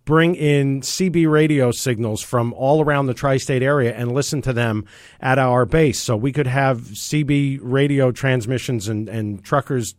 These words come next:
giving, uh, traffic information on the L I E in Suffolk County, and we would be able to hear it, uh, in, uh, in Union, New Jersey. And that was a huge innovation at the time and, uh, it went a long way.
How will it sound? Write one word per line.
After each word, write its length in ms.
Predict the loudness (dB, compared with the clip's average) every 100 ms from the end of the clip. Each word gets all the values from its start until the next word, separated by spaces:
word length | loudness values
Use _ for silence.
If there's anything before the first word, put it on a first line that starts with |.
| -4
giving, 360 | -2 0 -2 -6 -20 -12
uh, 280 | -6 -4 -4
traffic 400 | 0 2 2 0
information 500 | -4 -2 -2 -2 -2
on 80 | 0
the 140 | 0
L 120 | 2
I 120 | 0 0
E 120 | -2
in 80 | -2
Suffolk 320 | -2 -4 -6
County, 380 | -2 0 0 -2
and 220 | -4 -2
we 120 | 0
would 180 | 0 -2
be 160 | -2 -2
able 160 | -4
to 100 | -8
hear 340 | -10 -2 0 0
it, 160 | -2 _ -20 -18 -10
uh, 160 | -10 -4
in, 320 | 0 2 2
uh, 260 | 2 0 -2
in 140 | -4 -2
Union, 380 | 0 2 2
New 100 | 0
Jersey. 460 | 0 2 2 0 -10 -16 -18 -8
And 300 | -6 -4 -2
that 200 | -2 0
was 520 | 0 0 -4 -10 -14 -18 -20 -12
a 160 | -8 -8
huge 520 | -6 2 2 2 -2
innovation 720 | -4 -2 -2 -2 -6 -10 -12 _ -14
at 100 | -8
the 80 | -4
time 380 | -2 0 -2 -4
and, 360 | -6 -6 -4
uh, 200 | -4 -6 -8
it 260 | -14 -14 -14
went 360 | -4 -2 -2
a 40 | 0
long 320 | 2 2 2
way. 220 | 2 2